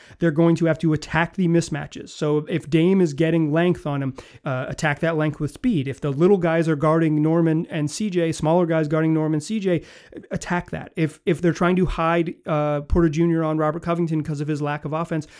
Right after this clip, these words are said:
make Covington into that screener, into that pick and pop threat. Have Rocco, uh, have just some random cuts towards the rim. Like, have him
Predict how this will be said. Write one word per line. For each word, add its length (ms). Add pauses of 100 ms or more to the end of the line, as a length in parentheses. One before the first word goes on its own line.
(100)
make 260
Covington 440
into 220
that 180
screener, 420
into 200
that 180
pick 160
and 100
pop 240
threat. 300 (200)
Have 360
Rocco, 440
uh, 360
have 200
just 200
some 180
random 400
cuts 360
towards 240
the 100
rim. 240
Like, 160
have 220
him 200